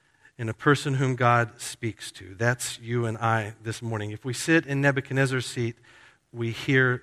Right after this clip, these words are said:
the voice of God given to us. We need to know more and more of our God, our infinite, uncreated, omniscient, transcendent,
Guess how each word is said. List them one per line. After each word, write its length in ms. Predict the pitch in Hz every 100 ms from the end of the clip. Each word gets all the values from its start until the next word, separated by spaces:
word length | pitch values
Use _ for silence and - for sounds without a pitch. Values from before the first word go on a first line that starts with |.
| 123
the 80 | 117
voice 440 | 110 117 117 110 -
of 200 | 110 98
God 400 | 104 101 101 - -
given 260 | 104 98 95
to 200 | - 98
us. 340 | - - - _ _ _ _ _ _ _ _ 131
We 120 | 143
need 200 | 160 156
to 60 |
know 180 | 156 156
more 420 | 151 151 151 151
and 260 | 151 135 135
more 400 | 135 143 117 107 - - -
of 140 | 123
our 480 | 113 127 123 123 120 - -
God, 460 | 117 123 110 98 104
our 280 | 120 117 117
infinite, 640 | 143 147 - 156 156 - - _ _ _ -
uncreated, 800 | 139 147 - 147 139 143 147 139 - _ -
omniscient, 920 | 127 131 131 151 - - 160 - - -
transcendent, 800 | - 135 123 - 151 147 151